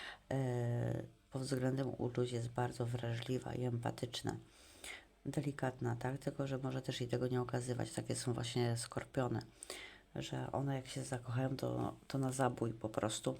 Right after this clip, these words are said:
<laughs> i nie mogą odpuścić, tak, ale są też i stanowcze. I tutaj jest rozpoczęcie czegoś nowego, podpisywanie być może nowych umów, rozpoczęcia nowego związku. Dojdziecie do jakiegoś porozumienia, to też jest zachowana równowaga pomiędzy wami, taka fajna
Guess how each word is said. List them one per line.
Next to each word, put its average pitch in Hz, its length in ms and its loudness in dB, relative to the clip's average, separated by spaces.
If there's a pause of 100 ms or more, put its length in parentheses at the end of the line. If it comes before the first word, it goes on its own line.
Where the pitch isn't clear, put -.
(720)
<laughs> 160 720 2
i 151 100 8
nie 147 140 8
mogą 135 320 4
odpuścić, - 640 -2
tak, - 320 0 (1000)
ale 139 200 6
są 131 180 2
też - 220 0
i 123 80 2
stanowcze. 123 540 0 (440)
I 139 140 0
tutaj 151 560 2
jest 135 200 -2
rozpoczęcie 131 560 -2
czegoś 123 320 -2
nowego, 127 360 0
podpisywanie 131 600 -2
być 123 200 -6
może 117 160 -2
nowych 117 400 0
umów, 131 300 -2
rozpoczęcia 123 520 -2
nowego 123 300 0
związku. 120 580 -2 (560)
Dojdziecie 135 500 0
do 127 140 2
jakiegoś 127 320 2
porozumienia, 127 580 2
to 120 120 -6
też - 200 -2
jest 127 140 4
zachowana 127 440 2
równowaga 131 520 0
pomiędzy 120 420 2
wami, 113 300 4
taka - 240 -2
fajna 123 520 0